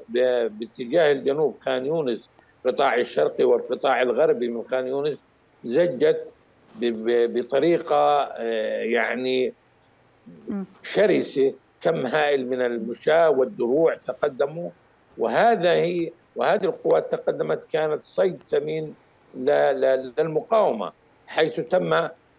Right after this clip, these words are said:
Speaker 1: الاستفادة من القوات التي ترجلت ومشت على الأرض، فحققت هذه الخسائر. ولا يعقل حتى الآن تم قتل ضباط برتب عليا عشرة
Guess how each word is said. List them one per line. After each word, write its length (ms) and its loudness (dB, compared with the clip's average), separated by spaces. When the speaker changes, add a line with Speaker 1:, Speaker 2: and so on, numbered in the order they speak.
Speaker 1:
الاستفادة 760 0
من 220 -2
القوات 640 0
التي 480 -2
ترجلت 600 2
ومشت 480 -2
على 260 2
الأرض، 440 2
فحققت 1080 -2
هذه 180 2
الخسائر. 560 0
ولا 280 2
يعقل 600 -2
حتى 400 -2
الآن 500 0
تم 260 0
قتل 600 -2
ضباط 520 0
برتب 420 0
عليا 560 0
عشرة 640 0